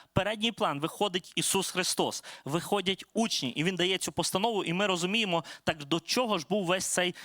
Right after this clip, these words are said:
символізм. Ось ці контури, вони набули тепер живого значення для кожного з нас. І навіть, е, ми бачимо, читаємо в Новому Заповіті, в Євреїв написано так: "Адже закон, маючи тінь майбутніх благ". Сама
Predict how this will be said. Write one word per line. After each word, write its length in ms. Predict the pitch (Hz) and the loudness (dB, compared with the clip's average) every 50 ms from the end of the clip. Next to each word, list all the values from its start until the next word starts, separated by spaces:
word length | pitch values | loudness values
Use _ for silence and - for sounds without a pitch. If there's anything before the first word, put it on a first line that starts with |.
| - - | -6 -2
символізм. 760 | - - - - 180 170 165 165 180 190 190 185 147 - 101 - - - - | 0 0 2 2 2 2 2 2 2 2 2 0 0 -2 -6 -12 -14 -6 -2
Ось 140 | 151 147 - | -2 -2 0
ці 160 | - - 208 | 0 0 0
контури, 600 | - _ - 214 233 262 254 208 - 165 147 143 | 0 _ 0 2 2 2 2 0 0 0 2 2
вони 220 | 143 151 175 185 185 | 2 2 2 2 2
набули 460 | 175 175 175 147 151 160 180 208 233 | 2 2 2 2 2 2 2 2 0
тепер 360 | - 185 - - 160 151 143 - - - - | 0 -2 0 2 0 0 0 -6 -14 -10 -4
живого 460 | 131 117 135 156 156 175 185 165 165 | -2 0 0 2 2 2 2 2 0
значення 520 | 143 135 151 156 160 - - 170 151 143 139 | 0 2 2 2 2 2 0 0 0 0 0
для 300 | 131 139 143 139 139 139 | 2 2 2 2 0 0
кожного 480 | - - 151 147 135 143 131 139 143 | 0 0 0 0 0 0 0 0 -2
з 100 | 123 127 | 0 0
нас. 240 | 151 120 92 - - - - - - - | 0 -2 -2 -4 -10 -14 -14 -12 -8 -4
І 60 | 196 | 0
навіть, 380 | 240 294 311 302 262 - - 233 | 0 2 2 0 0 0 0 2
е, 340 | 220 208 196 190 185 175 - - - - - - | 2 4 4 2 2 0 -2 -6 -16 -16 -6 -2
ми 120 | 180 196 | 0 2
бачимо, 400 | 190 226 233 - - 208 196 190 | 2 2 0 0 0 0 2 2
читаємо 400 | - - - 214 202 208 202 185 | 0 0 2 2 2 2 2 2
в 80 | 175 170 | 2 2
Новому 220 | 185 185 180 180 | 2 2 2 2
Заповіті, 440 | 156 156 - - 185 208 185 - 165 | 0 0 0 0 0 0 0 0 0
в 40 | 147 | 0
Євреїв 340 | 151 151 175 185 185 160 | 0 2 2 0 0 0
написано 420 | 156 156 147 - 165 - - 151 139 | -2 -2 0 0 0 0 -2 -2 -2
так: 180 | - 104 98 - _ _ _ - - - - | -4 -4 -6 -8 _ _ _ -20 -20 -20 -4
"Адже 360 | - 180 190 175 147 139 170 170 | -2 -2 0 0 2 2 2 2
закон, 720 | 147 120 151 147 - _ - - 302 302 254 175 127 135 - _ _ _ _ _ _ _ | 2 2 0 0 -2 _ 0 2 2 2 2 -2 -4 -8 -12 _ _ _ _ _ _ _
маючи 640 | - 131 151 180 196 202 196 180 170 - - - 131 - _ _ _ - | -6 -2 0 2 2 2 2 0 0 0 0 -2 -2 -4 _ _ _ -2
тінь 420 | - - 262 277 233 156 123 131 - _ - | 0 0 2 2 0 -2 -4 -6 -10 _ -4
майбутніх 760 | 147 151 151 143 139 131 185 214 196 - - 160 151 139 - | -2 0 0 0 0 0 0 0 -2 -4 -6 -8 -8 -8 -10
благ". 460 | - 135 151 170 156 110 101 - - _ | -6 -2 0 0 0 0 -2 -8 -16 _
Сама 440 | - - - - 233 247 247 247 240 | -6 -2 0 0 2 2 2 0 0